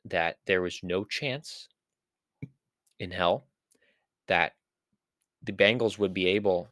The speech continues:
to get past, um,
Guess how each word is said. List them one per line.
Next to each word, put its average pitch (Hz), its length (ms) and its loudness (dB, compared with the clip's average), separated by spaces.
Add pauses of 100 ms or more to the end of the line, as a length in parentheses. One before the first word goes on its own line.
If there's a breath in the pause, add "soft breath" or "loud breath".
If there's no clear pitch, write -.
(200)
to 90 420 -4 (1300)
get - 300 4
past, - 720 0 (1500)
um, 85 340 -2